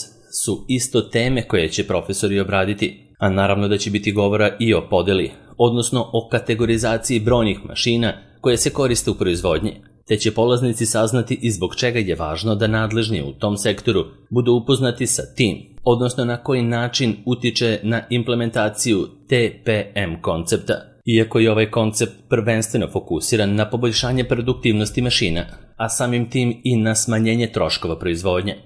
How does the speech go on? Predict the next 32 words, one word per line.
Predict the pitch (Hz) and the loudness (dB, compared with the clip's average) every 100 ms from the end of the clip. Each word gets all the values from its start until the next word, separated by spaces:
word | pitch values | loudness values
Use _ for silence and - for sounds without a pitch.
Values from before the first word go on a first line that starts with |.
| _ | _
svakako | - - 120 123 127 | -4 -2 -2 0 2
da | 113 | 2
će | 113 117 - | 2 0 2
obuka | 107 127 120 113 - | 0 0 0 -2 -2
i | 107 | -4
kurs | - 123 117 - | 0 0 0 -2
za | 90 87 | -2 -2
primjenu | - 107 104 104 | 0 0 0 0
alata | 104 107 107 - | 2 0 0 -4
i | - | -2
tehnika | 107 113 107 101 - - _ | -2 -2 0 0 -2 -8 _
sa | - 196 | -4 -2
ciljem | - 127 123 | 0 0 2
poboljšanja | 131 127 123 - 82 85 | 2 2 0 -2 -2 -4
proizvodnje | 82 73 95 107 110 110 - - - | -6 -6 2 4 4 0 -4 -12 0
ponuditi | 113 120 127 123 123 | 2 4 2 0 2
polaznicima | 120 120 120 120 127 120 | 2 2 2 0 0 0
mogućnosti | 120 117 123 - 127 120 - | 0 2 0 0 -2 0 -2
da | 82 71 | -2 -4
nauče | 80 78 95 - | -4 -2 -2 0
na | 113 | -2
koji | 110 139 127 | -2 0 0
način | 110 120 123 135 101 | 0 -2 -2 0 0
bi | 90 | -2
trebalo | - 123 120 110 | -2 0 2 2
da | 104 - | 2 0
pristupe | 104 - 117 107 | -2 -2 -2 0
edukaciji | 73 80 110 107 110 110 | -2 -2 0 0 2 2
radnika | 104 101 104 110 92 - - _ | 2 0 -2 0 -2 -4 -20 _
u | 127 113 | 0 0
svojoj | - - 123 110 131 | 0 0 2 2 0
kompaniji, | 107 92 98 92 | -2 -2 -2 -2